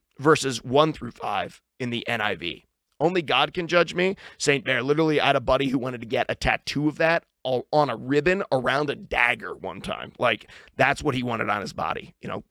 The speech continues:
t-, teach their own. You do you, bro. Um, okay, really quickly, let's read this passage. It says this, "Do not judge." This is Jesus talking. "Or you will be judged.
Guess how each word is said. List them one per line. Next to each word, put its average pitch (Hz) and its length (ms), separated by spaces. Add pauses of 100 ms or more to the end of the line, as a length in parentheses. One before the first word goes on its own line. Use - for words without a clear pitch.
(160)
t-, - 100
teach 165 300
their 85 140
own. - 100 (520)
You 123 120
do 104 140
you, 67 180
bro. - 220 (340)
Um, 180 340
okay, 208 380
really 233 260
quickly, 175 360
let's 170 200
read 175 180
this 160 120
passage. 131 340
It - 40
says 226 240
this, 151 220
"Do 185 260
not 262 280
judge." 135 440
This 156 120
is 196 100
Jesus 131 360
talking. - 400 (840)
"Or 208 200
you 214 240
will 240 260
be 233 340
judged. - 580